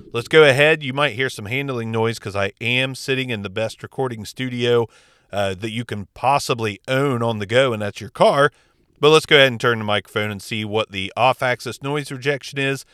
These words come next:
so you can see what kind of background noise this thing might pick up. I'm gonna turn it ninety degrees.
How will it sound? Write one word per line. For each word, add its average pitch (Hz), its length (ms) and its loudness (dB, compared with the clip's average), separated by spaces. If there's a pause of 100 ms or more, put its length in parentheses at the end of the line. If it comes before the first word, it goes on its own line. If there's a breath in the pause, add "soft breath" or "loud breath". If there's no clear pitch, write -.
(260 soft breath)
so - 140 -8
you 196 160 -2
can 170 180 -4
see 196 320 -10
what 165 220 2
kind 139 200 2
of 107 60 -4
background 110 460 0
noise 110 300 -2
this 104 160 -8
thing 104 200 -4
might 95 240 -4
pick 92 220 -8
up. 185 220 2
I'm 160 140 -6
gonna 113 160 -4
turn 123 220 0
it 80 100 -12
ninety 131 380 -6
degrees. 175 680 -18